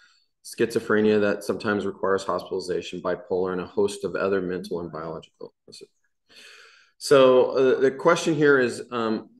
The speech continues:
obviously we know that it's, oh, sorry, I should be standing. It's very common for,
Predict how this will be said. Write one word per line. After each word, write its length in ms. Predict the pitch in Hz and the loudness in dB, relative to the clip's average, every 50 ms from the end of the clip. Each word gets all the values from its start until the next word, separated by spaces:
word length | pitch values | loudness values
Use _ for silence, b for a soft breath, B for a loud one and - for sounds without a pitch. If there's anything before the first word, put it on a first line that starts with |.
| _ _ _ | _ _ _
obviously 380 | 143 139 131 143 139 - 156 143 | -2 -2 0 -2 0 0 0 0
we 160 | 135 139 135 | 2 2 4
know 320 | 131 127 127 123 123 123 | 4 4 6 6 6 4
that 300 | 123 120 117 107 - - - _ _ _ _ _ _ _ _ | 4 4 2 0 -4 -8 -16 _ _ _ _ _ _ _ _
it's, 240 | - 127 - - - - | -4 -4 -4 -6 -10 -8
oh, 160 | - 123 - - | -8 -8 -8 -8
sorry, 320 | - - 92 90 92 95 | -8 -4 -2 -2 -2 -2
I 40 | 95 | -2
should 160 | 92 - - | -4 -6 -8
be 60 | - | -6
standing. 640 | - - - 104 101 107 98 - - - - - - - _ _ _ | -2 0 0 0 0 -2 -4 -6 -8 -10 -10 -10 -12 -16 _ _ _
It's 160 | - 156 - - | -6 -6 -2 2
very 260 | 120 135 135 135 127 | 6 6 8 8 6
common 520 | 131 131 147 135 135 135 135 127 120 117 | 4 4 4 4 4 4 4 2 2 0
for, 340 | 117 - 120 110 110 - - | 0 -2 -2 -4 -4 -6 -12